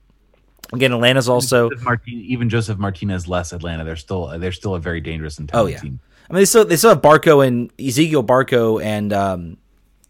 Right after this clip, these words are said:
Speaker 1: and, uh, um, Pity Martinez. So is, that, that's more talent than most teams have, like, even on their roster when they're fully healthy.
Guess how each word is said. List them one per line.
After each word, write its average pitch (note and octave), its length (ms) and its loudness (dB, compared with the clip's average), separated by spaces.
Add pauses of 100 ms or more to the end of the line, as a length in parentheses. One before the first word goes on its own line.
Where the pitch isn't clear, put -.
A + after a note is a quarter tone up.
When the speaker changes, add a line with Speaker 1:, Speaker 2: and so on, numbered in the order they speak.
(160)
Speaker 1:
and, G#2 300 -2
uh, F#2+ 340 -2 (160)
um, F2 460 -10 (580)
Pity D3 200 0
Martinez. A2+ 580 0
So F#2+ 400 -4 (300)
is, C#3+ 400 -2
that, C#3+ 180 0
that's D3 200 2
more D3+ 220 4
talent D3 380 4
than B2+ 100 2
most B2 300 2
teams A#2 220 -2
have, G#2+ 340 2
like, G2+ 300 -2
even A2+ 260 -4
on A2 100 0
their G#2 120 -4
roster G#2 340 -2
when G2 120 -4
they're G2 120 -4
fully G2+ 260 -6
healthy. E2 420 -8